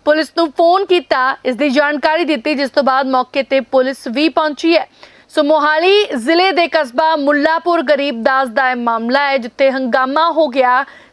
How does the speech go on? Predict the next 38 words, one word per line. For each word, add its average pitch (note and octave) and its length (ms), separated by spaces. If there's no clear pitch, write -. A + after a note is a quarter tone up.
ਸੀਸੀਟੀਵੀ E4 540
ਵੀ F4 160
ਸਾਹਮਣੇ C#4+ 460
ਆਈ B3+ 280
ਹੈ B3 120
ਤੇ C#4 120
ਜਿੱਦਾਂ A#3+ 320
ਹੀ F4 140
ਸੀਸੀਟੀਵੀ C#4+ 680
ਦੇ C4 140
ਵਿੱਚ B3 320
ਇਹ C#4+ 720
ਤਸਵੀਰਾਂ D#4+ 640
ਆਈਆਂ, D4+ 440
ਲੋਕਾਂ C#4+ 440
ਨੇ D#4 120
ਫਟਾਫਟ F4 680
ਪੁਲਿਸ C#4 340
ਨੂੰ C#4+ 160
ਫੋਨ D4 340
ਕੀਤਾ। C4+ 420
ਦੱਸ B3 220
ਦਈਏ E4+ 440
ਕਿ D#4 80
ਸਿਸਵਾਂ D#4+ 500
ਦਾ F#4 120
ਰਹਿਣ D#4+ 280
ਵਾਲਾ D#4 320
ਇਹ D4+ 220
ਆਦਮੀ C4+ 280
ਦੱਸਿਆ C#4 380
ਜਾ C4 300
ਰਿਹਾ C4 140
ਹੈ, C4+ 60
ਜਿਸ C4 220
ਦੀ C#4 220
ਮਾਨਸਿਕ B3+ 560
ਸਿਹਤ D4+ 480